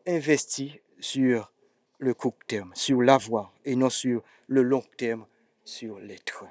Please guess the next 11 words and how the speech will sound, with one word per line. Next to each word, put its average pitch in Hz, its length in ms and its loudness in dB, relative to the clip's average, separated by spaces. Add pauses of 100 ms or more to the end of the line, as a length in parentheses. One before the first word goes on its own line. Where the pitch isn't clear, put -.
(1080)
Devant 139 240 4
le 139 120 4
tribunal 156 580 2 (460)
de 139 100 2
Dieu, 131 360 -2
l'être 143 320 2
humain 135 120 -2
sera 120 300 -2
jugé 123 560 -4 (560)
selon 117 440 -4
l'être, 101 520 -10